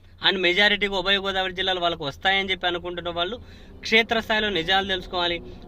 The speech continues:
And at the same time చాణక్య ప్రతినిధి పారద ఆయన సర్వేలు రిలీజ్ చేస్తున్నారు కదా, జిల్లాల జిల్లాల వరకు ఇన్ని శాంపుల్స్ తీసుకొని. తాజాగా ఉమ్మడి వెస్ట్ గోదావరికి సంబంధించి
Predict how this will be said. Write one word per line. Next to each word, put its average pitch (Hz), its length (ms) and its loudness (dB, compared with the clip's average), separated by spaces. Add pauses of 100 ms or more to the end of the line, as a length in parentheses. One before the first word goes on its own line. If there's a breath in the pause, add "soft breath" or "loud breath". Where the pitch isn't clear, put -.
(100)
And 165 160 4
at 165 120 2
the 156 60 -2 (100)
same 202 260 4
time 240 140 0 (320 loud breath)
చాణక్య 208 360 4
ప్రతినిధి 196 440 -2
పారద 180 340 0
ఆయన 151 220 4
సర్వేలు 175 420 0
రిలీజ్ 175 300 0
చేస్తున్నారు 160 420 -4
కదా, 156 180 -2
జిల్లాల 160 360 0
జిల్లాల 156 340 0
వరకు 147 240 -2
ఇన్ని 143 200 -2
శాంపుల్స్ 160 500 -6
తీసుకొని. 160 360 -8 (560 loud breath)
తాజాగా 208 540 4
ఉమ్మడి 190 420 -2
వెస్ట్ 160 280 -6
గోదావరికి 190 580 -4
సంబంధించి 185 720 -6